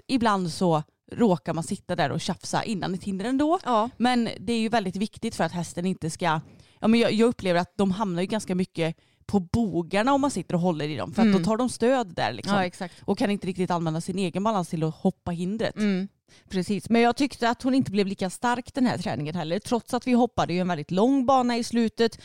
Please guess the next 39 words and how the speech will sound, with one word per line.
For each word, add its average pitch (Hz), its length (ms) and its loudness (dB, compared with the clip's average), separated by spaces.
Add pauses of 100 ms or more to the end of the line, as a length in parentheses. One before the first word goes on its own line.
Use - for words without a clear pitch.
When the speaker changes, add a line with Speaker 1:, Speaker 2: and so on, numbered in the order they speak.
(120)
Speaker 2:
Och - 400 4
hon 247 180 6
blev 247 240 0
ju 254 120 2
ganska 226 340 -2
så 196 140 -4
het 214 540 -2
den 190 360 0
sista 196 560 -4 (120)
banan. 170 560 0 (140)
Speaker 1:
Mm. 202 160 2
Speaker 2:
Men 214 60 2
jag 208 100 2
tycker 226 220 0
ändå 208 140 2
att 190 100 0
jag 202 100 2
hanterade 202 720 -2
det 196 220 -2 (300)
på 208 100 4
ett 180 100 0
bra 160 320 0
sätt. - 480 -2
Och 196 280 4 (340)
linjerna 220 640 2
kändes 220 400 -2
ändå 208 260 2
bra. 190 260 4
Det 196 60 0
var 196 100 2
någon 208 540 4
linje 185 440 0
när 180 160 0
det 190 60 0
var 180 140 0
en 165 80 -2
liten 175 220 -6
sån 180 100 0
här 151 120 0